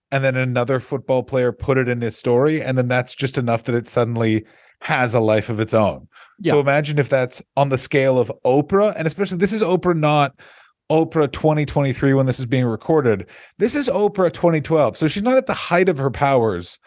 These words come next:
Speaker 1: but, like, her show has only been off the air for four years, and she's still so much more of a presence. Like, it's, she still essentially is the person that made Barack Obama, and, like, that has not been forgotten in the way it sort of has been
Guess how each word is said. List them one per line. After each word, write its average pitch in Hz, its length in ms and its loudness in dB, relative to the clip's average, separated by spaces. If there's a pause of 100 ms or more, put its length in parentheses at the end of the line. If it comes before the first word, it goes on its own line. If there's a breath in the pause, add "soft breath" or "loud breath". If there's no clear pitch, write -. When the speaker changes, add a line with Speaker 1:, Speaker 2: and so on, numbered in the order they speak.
(300 soft breath)
Speaker 1:
but, 190 160 0
like, 170 160 0
her 190 180 0
show 220 300 2
has 185 100 2
only 170 320 -2
been 165 160 -2
off 156 200 -2
the 143 180 0
air 143 140 2
for 135 100 -8
four 143 300 2
years, 131 500 2 (500 loud breath)
and 135 360 0
she's - 240 -4
still 165 260 -2
so 160 720 0
much 147 200 0
more 139 180 2
of 117 80 0
a 117 60 -4
presence. 101 520 -4
Like, 127 140 -2 (140)
it's, 156 140 0
she - 180 -2
still 190 180 -2
essentially 160 540 0
is 131 100 -4
the 131 60 -6
person 131 400 -2
that 123 200 -2 (360 loud breath)
made 135 580 -2
Barack 127 400 0
Obama, 123 720 -2
and, 131 160 -4
like, 123 180 -4
that 127 160 2
has 120 220 -2
not 113 480 0
been 110 200 -4
forgotten 107 440 2
in 104 120 -6
the 104 80 0
way 104 200 2
it 98 140 -6
sort 113 340 0
of 101 80 -4
has 101 320 -2
been 92 420 -2